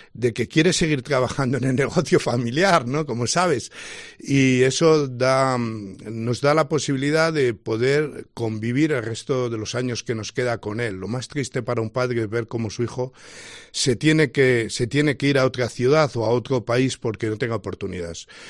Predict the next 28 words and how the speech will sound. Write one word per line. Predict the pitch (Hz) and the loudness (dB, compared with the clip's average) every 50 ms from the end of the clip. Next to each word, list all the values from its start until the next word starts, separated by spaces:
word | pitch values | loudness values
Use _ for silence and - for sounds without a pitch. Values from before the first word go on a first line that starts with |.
| - - - | -20 -10 -4
Pero | - 113 117 | 0 2 2
yo | 139 | 4
creo | 151 175 202 208 | 4 2 2 2
que | 196 | 2
las | 156 - - | 2 2 0
oportunidades | 139 113 - 123 104 - 123 117 113 120 127 139 151 165 185 170 - - - _ _ _ - - - _ - | 0 0 -2 -4 -4 -2 -2 -2 -2 0 0 0 0 0 -2 -2 -4 -8 -12 _ _ _ -20 -20 -20 _ -12
no | 107 101 101 110 123 147 151 | -8 -6 -4 0 0 0 0
son | - 190 151 120 | 0 -2 -4 -2
fruto | - 139 131 - 139 127 | -2 -4 -2 -2 -2 -2
de | 113 | -2
la | 113 107 | -2 -4
casualidad. | 104 101 - - 113 98 104 104 92 87 82 - _ _ _ | -6 -6 -6 -6 -6 -4 -4 -6 -6 -8 -10 -14 _ _ _
Es | - 131 120 | -8 -8 -6
fruto, | - - 147 135 - 156 127 | -4 -4 -4 -2 -2 -2 -2
tiene | - 135 139 127 | -2 -4 -4 -4
que | 143 113 | -4 -2
ser | - 143 123 | -2 -2 -2
fruto | - - 143 143 139 - 147 | -2 -4 -6 -4 -2 -2 -2
de | 139 123 98 | -2 -2 -2
que | - 123 | -4 -4
haya | 117 123 131 | -2 0 0
un | 127 117 | -2 -2
compromiso | - - 123 117 101 - 107 104 113 110 - - 95 - | -2 -4 -4 -4 -4 -4 -6 -6 -6 -6 -8 -8 -8 -8
serio | - - 143 151 151 165 156 143 | -2 0 2 2 2 0 -4 -8
de | 110 95 87 | -8 -12 -10
todas | - 113 107 101 101 | -8 -6 -6 -4 -6
las | 98 90 - - | -6 -8 -8 -10
administraciones. | 95 90 98 95 90 85 - - - 85 - - 87 76 - - - - | -10 -8 -8 -8 -8 -10 -12 -12 -14 -16 -14 -14 -16 -16 -16 -18 -20 -20